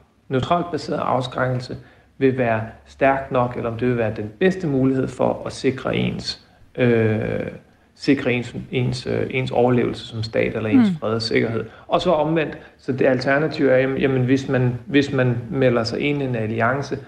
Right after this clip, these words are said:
Speaker 1: så risikerer man jo også at, hvad skal man sige, blive fanget i en, øh, konfliktsituation med Rusland, som man ellers kunne holde sig ude af.
Speaker 2: Ja.
Speaker 1: Og om, om det ene er bedre end det andet, det,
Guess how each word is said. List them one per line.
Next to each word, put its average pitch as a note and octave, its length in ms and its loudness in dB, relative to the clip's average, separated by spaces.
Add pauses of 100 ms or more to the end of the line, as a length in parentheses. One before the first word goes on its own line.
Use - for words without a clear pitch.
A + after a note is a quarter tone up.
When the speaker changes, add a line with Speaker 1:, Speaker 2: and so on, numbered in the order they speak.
(180)
Speaker 1:
så - 180 0
risikerer C#3 600 2
man A#2+ 220 -2
jo A2 120 0
også A#2+ 380 2 (180)
at, A#2 140 4 (300)
hvad A#2 140 0
skal B2 160 -4
man A#2+ 100 0
sige, A#2 420 -4 (120)
blive C3 200 2
fanget B2 520 0 (260)
i D3 360 0
en, B2+ 260 4 (440)
øh, A#2 500 4 (400)
konfliktsituation C3 760 0
med B2+ 140 2
Rusland, C3+ 300 0
som B2 140 -2
man A#2 200 -2
ellers B2+ 220 2
kunne - 160 -10
holde A#2 140 -4
sig - 200 -10
ude B2 280 4
af. - 200 -4 (540)
Speaker 2:
Ja. D#3 100 4
Speaker 1:
Og D3+ 100 0
om, D3+ 220 2
om D#3 200 2
det E3+ 240 6
ene G3+ 120 6
er G3+ 100 0
bedre E3+ 240 4
end F3+ 80 4
det F3+ 60 0
andet, D#3 320 0 (240)
det, E3+ 140 4